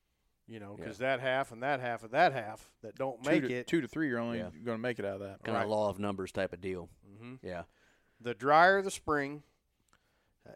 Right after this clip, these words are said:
Speaker 1: and I, and I'm gonna specify the month of May. The drier the May is, and the less raccoons you have in your area, and the drier May you get, the more turkeys you're gonna have. You know, and you get two or three years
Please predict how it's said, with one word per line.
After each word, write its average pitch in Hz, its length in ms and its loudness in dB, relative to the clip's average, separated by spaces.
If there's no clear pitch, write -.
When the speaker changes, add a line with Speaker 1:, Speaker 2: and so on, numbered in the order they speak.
Speaker 1:
and 123 200 -6
I, 123 60 -4
and 120 240 -8
I'm 123 120 -4
gonna 127 200 -4
specify 135 640 2
the 117 100 -6
month 123 240 -6
of 107 60 -14
May. 110 380 -6
The 107 100 -12
drier 165 480 6
the 165 120 0
May 143 380 2
is, 117 440 -4
and 113 380 -10
the 110 100 -10
less 147 360 4
raccoons 160 560 2
you 127 100 -4
have 127 240 0
in 120 80 -8
your 135 200 -4
area, 113 380 -2
and 107 100 -14
the 104 60 -14
drier 135 380 4
May 135 240 0
you 110 120 -8
get, 113 220 -8
the 110 80 -16
more 127 220 -6
turkeys 110 400 -6
you're 120 80 -10
gonna 107 200 -12
have. 104 320 -12
You 120 100 -14
know, 113 180 -10
and 113 80 -14
you 135 120 -8
get 143 200 -6
two 175 160 -4
or 151 80 0
three 147 260 -6
years 131 440 0